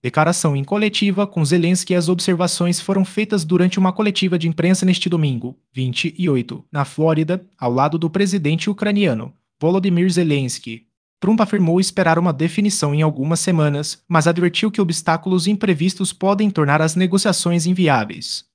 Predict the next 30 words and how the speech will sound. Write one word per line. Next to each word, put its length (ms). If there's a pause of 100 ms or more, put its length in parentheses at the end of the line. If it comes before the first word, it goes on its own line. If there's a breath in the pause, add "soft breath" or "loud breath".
(240)
Conversas 440
prévias 480
com 180
Putin 500
e 120
avaliação 560
do 80
estágio 480
das 180
negociações. 800
O 60
presidente 560
relatou 420
ter 140
tido 220
uma 140
conversa 540
considerada 720
positiva 580
com 200
o 40
presidente 600
russo, 500 (100)
Vladimir 500
Putin, 500 (100)
antes 240
do 100
encontro 460
com 160
Zelensky. 720